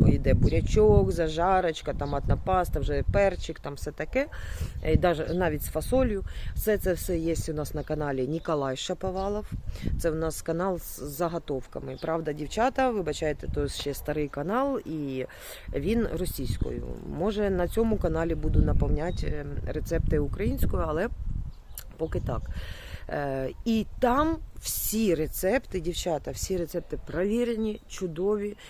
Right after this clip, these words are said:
Ті дівчатка, хто з нами вже давно, е, знають і, е, готують, і, і, е, благодарять мене по с-,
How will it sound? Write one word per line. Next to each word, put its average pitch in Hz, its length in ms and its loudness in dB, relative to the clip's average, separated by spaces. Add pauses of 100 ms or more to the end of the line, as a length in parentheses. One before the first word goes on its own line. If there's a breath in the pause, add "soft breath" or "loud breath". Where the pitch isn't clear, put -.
(160 loud breath)
Ті 190 160 -2
дівчатка, 180 460 -4
хто 180 220 -4
з 160 40 -8
нами 180 320 0
вже 160 220 -2
давно, 165 500 2 (460 loud breath)
е, 151 240 0
знають 165 580 0
і, 156 340 0
е, 143 380 0
готують, 180 800 -2
і, 143 580 -4
і, 190 300 0
е, 165 140 2
благодарять 196 920 2
мене 185 280 2
по 175 140 -2
с-, 165 140 -6